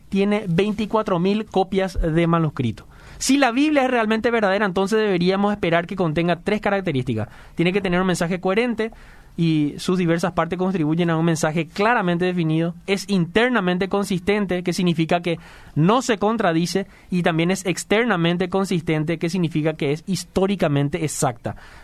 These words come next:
No quiero entrar demasiado en eso, ¿verdad? Pero podemos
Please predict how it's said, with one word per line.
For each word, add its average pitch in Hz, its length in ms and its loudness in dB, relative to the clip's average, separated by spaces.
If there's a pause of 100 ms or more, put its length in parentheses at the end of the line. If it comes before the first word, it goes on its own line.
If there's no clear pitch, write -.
No 180 140 2
quiero 240 200 -2
entrar 220 260 -2
demasiado 226 680 -2
en 151 100 0
eso, 143 320 -2 (300)
¿verdad? 151 260 0
Pero 170 460 -2 (200)
podemos 196 460 -2